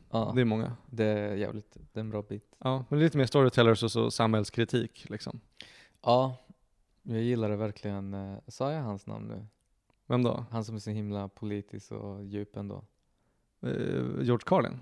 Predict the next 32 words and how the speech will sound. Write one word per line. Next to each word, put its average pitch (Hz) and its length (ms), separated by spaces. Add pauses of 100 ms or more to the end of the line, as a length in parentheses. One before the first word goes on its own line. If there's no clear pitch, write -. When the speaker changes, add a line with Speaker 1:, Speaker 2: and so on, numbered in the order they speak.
Speaker 1:
George 101 440
Carlin. 98 760
Speaker 2:
Ja. 127 180 (340)
Speaker 1:
Ja. 101 260
Speaker 2:
Ja, 131 120
han 131 180
är 113 40
ju 107 280
O 117 320
G, 117 260
verkligen. 113 400
Speaker 1:
Ja. 104 360 (340)
Jag 120 120
önskar 123 200
min 104 140
stand-up 101 420 (240)
var 98 500 (240)
ibland 98 440
mer 98 140
som - 300
George 95 320
Carlins, - 440
alltså. - 200 (500)
Speaker 2:
Ja, 160 280
men 160 180
han 151 120
har 170 120
ju 165 60
lite 120 200
den 110 120
här, 110 360
liksom, 120 520